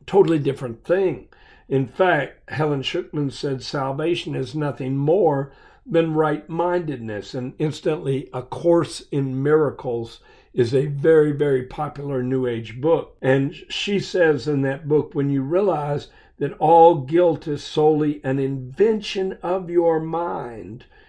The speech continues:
you also realize that guilt and salvation must be in the same place. In understanding this, you are saved. And so it's not God that saves you,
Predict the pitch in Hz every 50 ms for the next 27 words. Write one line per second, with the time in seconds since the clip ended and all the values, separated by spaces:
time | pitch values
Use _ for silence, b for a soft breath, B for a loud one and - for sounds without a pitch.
0 | b b b 208 156 160 165 175 175 185 - - - 147 143 147 151 147 139 139
1 | 135 135 135 127 - - 165 139 117 - 151 131 143 139 - 147 139 139 135 -
2 | - 151 139 135 135 135 160 - - - - - 135 135 147 135 - - - 175
3 | 160 160 156 156 156 143 - - 170 160 160 160 160 143 - 165 208 196 190 -
4 | - - - - - b b b b b b b b b - 135 143 - - 151
5 | 151 156 151 147 143 135 - - - - - 190 196 208 208 208 202 190 180 180
6 | 175 160 139 123 123 123 104 104 - - - b b b b b b b - 135
7 | 113 127 143 135 131 131 127 - 139 127 123 120 117 - - - 170 151 147 135
8 | 120 110 - - - - b b b b b b b - 156 156 147 - 180 175
9 | 170 160 160 160 - - - 160 139 - - 190 180 - - - - 160 175 196
10 | 208 202 190 180 165 147 - - - 139 131 123 123 120 110 - - 123 117 110
11 | 110 113